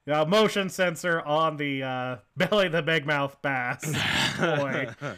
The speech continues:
Speaker 1: that was in the potential pile, which starts seeding achy, breaky arms. <laughs>
Speaker 2: Oh, I love it.
Speaker 1: <laughs>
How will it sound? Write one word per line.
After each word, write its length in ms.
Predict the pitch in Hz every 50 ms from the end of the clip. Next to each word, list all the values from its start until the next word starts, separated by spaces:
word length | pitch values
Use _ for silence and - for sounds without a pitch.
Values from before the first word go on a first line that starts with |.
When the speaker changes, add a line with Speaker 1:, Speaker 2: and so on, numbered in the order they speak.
| - _ -
Speaker 1:
that 160 | 170 196 196
was 140 | 202 196 170
in 120 | 202 185
the 120 | 180 175 151
potential 480 | 170 170 147 165 151 139 - 156 143
pile, 440 | 135 - 147 135 135 135 139 151 156
which 140 | - 208 -
starts 340 | - - 190 180 175 - -
seeding 380 | - 160 147 143 143 143 143
achy, 400 | 139 123 131 127 117 - 123 123
breaky 400 | 120 123 120 117 113 127 127 123 -
arms. 560 | 139 123 110 - 143 - - 160 - - - - -
<laughs> 720 | _ _ _ _ _ _ - - _ _ _ - - -
Speaker 2:
Oh, 720 | 101 101 101 101 101 95 90 82 69 62 60 52 - - - - - _ _ _ _ _ _ -
I 60 | 95
love 280 | 90 80 67 60 52 - _ _ _ _ _ _ _ - 123 -
it. 600 | - 151 139 - - 160 151 143 - - 147 139 139 _
Speaker 1:
<laughs> 100 | _